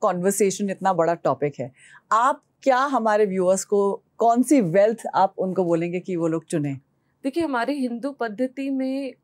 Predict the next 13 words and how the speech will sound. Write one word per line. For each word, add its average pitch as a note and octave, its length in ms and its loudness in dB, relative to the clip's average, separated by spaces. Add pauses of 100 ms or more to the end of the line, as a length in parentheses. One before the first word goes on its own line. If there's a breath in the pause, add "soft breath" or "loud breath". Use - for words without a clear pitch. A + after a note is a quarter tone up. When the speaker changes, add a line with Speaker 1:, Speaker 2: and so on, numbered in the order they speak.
(160)
Speaker 2:
कुछ - 220 -10
लाइन A3 380 -2
बोली E3+ 300 -4
जाती D#3 240 -6
Speaker 1:
हम्म। F3 200 -2
Speaker 2:
हैं, E3 180 -12 (460)
"पहला A#3 360 -2
सुख C#4+ 360 -8
निरोगी A3 560 -2
काया, A3+ 440 -2
उसके B3+ 500 -6
बाद F#3 420 4
माया।" C3+ 360 -8